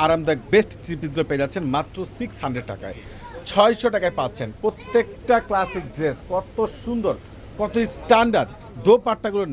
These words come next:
নামাজি দোপাট্টা, প্যান্টটা কটনের পেয়ে যাচ্ছেন। তো এই অফার যারা সংগ্রহ করতে চাচ্ছেন, ঝটপট করে অফার সংগ্রহ করে নেবেন, নাহলে সরাসরি আমাদের শোরুমে চলে আসবেন। মাশাআল্লাহ, এটা কি দেখেন তো, এই ড্রেসটা কি? এই প্রত্যেকটা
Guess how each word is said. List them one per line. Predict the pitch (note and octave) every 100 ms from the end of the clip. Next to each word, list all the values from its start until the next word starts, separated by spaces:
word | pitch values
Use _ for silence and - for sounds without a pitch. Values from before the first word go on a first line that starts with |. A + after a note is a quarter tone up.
| C3+
নামাজি | E3+ G3 E3+
দোপাট্টা, | D#3+ C#3+ B2 C3
প্যান্টটা | E3+ E3+ E3+ F#3 E3+
কটনের | D3 D3+ C#3 C#3
পেয়ে | B2+
যাচ্ছেন। | A2+ - G#2 - - - -
তো | D#3+ E3
এই | F#3 G3+ F3+
অফার | - G3+ A3 C#3
যারা | D3+ D#3+ D#3+
সংগ্রহ | D#3 D#3 D#3+
করতে | E3+ E3+
চাচ্ছেন, | D#3 G#3 G3+ C3+
ঝটপট | C#3 D#3+ - F3+ E3+ D#3+
করে | F#3 D#3
অফার | C#3 D3+ D#3
সংগ্রহ | C3+ C#3+
করে | D#3
নেবেন, | D#3+ G3 - - -
নাহলে | D3+ D#3+ - -
সরাসরি | F#3+ G3 G#3 F#3+
আমাদের | E3 D3+
শোরুমে | E3+ F3+ -
চলে | C#3 A#2
আসবেন। | A#2 A#2 C3
মাশাআল্লাহ, | D#3+ D#3 - C#3 B2
এটা | B2+ D#3
কি | C3 A2+
দেখেন | - D#3+
তো, | F3+ - - - - -
এই | F3+ A#2+
ড্রেসটা | F#3+ G#3 G#3+
কি? | - - F#3+
এই | F#3+
প্রত্যেকটা | A3+ - B3 A#3+ -